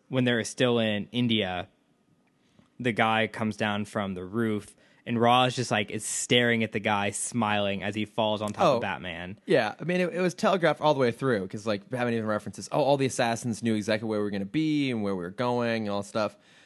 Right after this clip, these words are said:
Speaker 2: Um,
Speaker 1: And then the one time Ubu let him walk in front of Roz
Speaker 2: Oh,
Speaker 1: was
Speaker 2: yeah.
Speaker 1: when, was the trap.
Speaker 2: The trap. The, the one that I th-, I thought needed addressing was the fact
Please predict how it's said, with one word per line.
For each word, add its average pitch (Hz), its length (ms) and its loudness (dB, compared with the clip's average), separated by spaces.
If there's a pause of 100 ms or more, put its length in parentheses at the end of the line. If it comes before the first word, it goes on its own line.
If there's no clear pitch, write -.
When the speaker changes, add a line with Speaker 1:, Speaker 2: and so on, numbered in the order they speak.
(320)
Speaker 2:
Um, 123 480 0 (720)
Speaker 1:
And 131 120 4
then 131 80 4
the 127 100 6
one 131 280 4
time 123 420 2
Ubu 120 320 2
let 110 160 2
him 104 280 -2
walk 104 340 0
in 107 140 -4
front 110 300 0
of 98 120 -6
Roz 95 440 -2
Speaker 2:
Oh, 180 240 4
Speaker 1:
was 156 80 0
Speaker 2:
yeah. 123 160 2
Speaker 1:
when, 98 300 -2
was 101 200 -6
the 101 120 -8
trap. 87 420 -2
Speaker 2:
The - 60 -4
trap. 123 420 0 (200)
The, 165 200 -2
the 170 120 -4
one 208 320 2
that 175 240 0
I 135 80 0
th-, 139 200 -10
I 123 120 0
thought 135 280 -2
needed 127 300 -2
addressing 131 560 -2
was 123 140 -8
the 120 80 -6
fact 113 460 -4